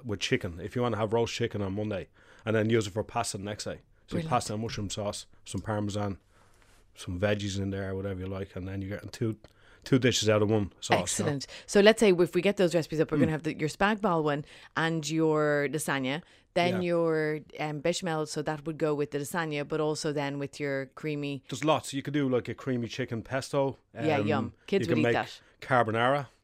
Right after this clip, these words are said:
Speaker 2: Lovely.
Speaker 1: I know it's not classic carbonara, but it's one that be kid friendly, be healthier than a classic. It's not full of cream, and, you know, so you just make with bechamel, bacon. You know, if you wanna put some white wine in there, uh, yeah. So
Speaker 2: Excellent. Maybe,
Speaker 1: Yeah.
Speaker 2: maybe less of that for the kids, more of that for us, but we'll see.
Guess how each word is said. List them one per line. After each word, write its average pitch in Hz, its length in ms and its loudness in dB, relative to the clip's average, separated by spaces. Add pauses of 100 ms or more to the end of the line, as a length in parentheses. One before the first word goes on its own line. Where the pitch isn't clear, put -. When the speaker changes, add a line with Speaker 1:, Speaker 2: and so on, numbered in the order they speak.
Speaker 2:
Lovely. 131 340 -4
Speaker 1:
I 117 80 2
know 127 120 4
it's 113 140 -4
not 120 140 2
classic - 360 -4
carbonara, 120 500 2
but 113 200 -4
it's 127 180 -10
one 127 180 2
that 113 260 -4
be 104 80 -10
kid 107 220 -2
friendly, 117 280 0
be 110 140 -6
healthier 113 360 0
than 104 240 0 (280)
a 107 40 -8
classic. 104 380 -4
It's 95 120 -8
not 113 140 -4
full 104 120 -4
of 90 60 -6
cream, 107 420 -4
and, 95 160 -8 (520)
you 95 60 -6
know, 82 60 -6
so - 120 -6
you 101 80 -2
just 104 120 -4
make 98 160 -2
with 87 100 -10
bechamel, 95 580 -4
bacon. 95 440 -6 (680)
You 98 80 -6
know, 90 80 -4
if - 100 -10
you 101 60 -4
wanna 98 100 -4
put 98 160 -6
some 98 140 -2
white 98 180 2
wine 104 280 0
in 101 120 2
there, 98 300 -2 (260)
uh, 92 240 -6 (160)
yeah. 90 220 -4
So - 240 -10 (200)
Speaker 2:
Excellent. 139 600 -6
Maybe, 151 180 -2
Speaker 1:
Yeah. - 180 -8
Speaker 2:
maybe 151 260 -4
less 147 220 0
of 139 100 -6
that 127 180 -2
for - 160 -4
the 143 80 -2
kids, 143 260 -2
more 143 200 -4
of 139 40 -2
that 131 140 -4
for - 120 -8
us, 123 160 -4
but 131 120 -4
we'll 139 100 -2
see. 131 220 -2